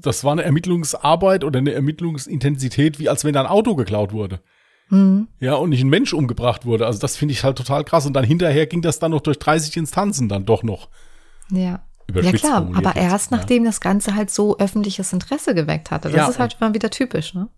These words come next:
Speaker 1: Ja, das ist dann halt klar. Das ist dann der öffentliche Druck. Da konnte man es dann irgendwann nicht mehr verschleiern.
Speaker 2: Und ich denke, genau deswegen, um dann die Öffentlichkeit so ein bisschen zu beruhigen, hat man dann auch damals entschieden, das Ganze eben nicht vor einem Jugendgericht, äh, stattfinden zu lassen,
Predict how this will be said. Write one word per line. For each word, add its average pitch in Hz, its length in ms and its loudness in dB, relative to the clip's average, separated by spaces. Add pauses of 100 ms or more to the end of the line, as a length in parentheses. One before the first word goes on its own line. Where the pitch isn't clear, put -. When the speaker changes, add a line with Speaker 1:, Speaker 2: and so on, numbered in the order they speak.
(120)
Speaker 1:
Ja, 160 280 -2
das 110 200 -4
ist - 160 -10
dann 139 140 -2
halt 147 160 -4
klar. 139 240 -2
Das 92 180 -8
ist - 140 -12
dann 127 80 -6
der 131 80 -2
öffentliche 131 380 -6
Druck. 165 200 -10
Da 139 160 4
konnte 151 320 2
man 160 160 0
es 147 100 -4
dann 147 140 2
irgendwann 147 400 0
nicht 151 180 -4
mehr 156 140 0
verschleiern. 113 680 0 (960)
Speaker 2:
Und 196 220 4
ich 202 120 0
denke, 190 300 4
genau 165 320 2
deswegen, 160 800 -2
um 220 240 6
dann 233 180 0
die 214 140 -4
Öffentlichkeit 202 600 -4
so 175 120 -2
ein 175 160 0
bisschen 277 340 -4
zu 240 160 -4
beruhigen, 202 640 0
hat 190 120 -4
man 202 140 4
dann 185 160 0
auch 175 100 -2
damals 190 400 0
entschieden, 185 520 2
das 180 200 -2
Ganze 175 300 0
eben 175 260 0
nicht 254 220 2
vor 165 160 -4
einem 160 100 4
Jugendgericht, 160 800 -2
äh, 165 160 -4
stattfinden 165 480 -4
zu 165 140 -2
lassen, 170 340 0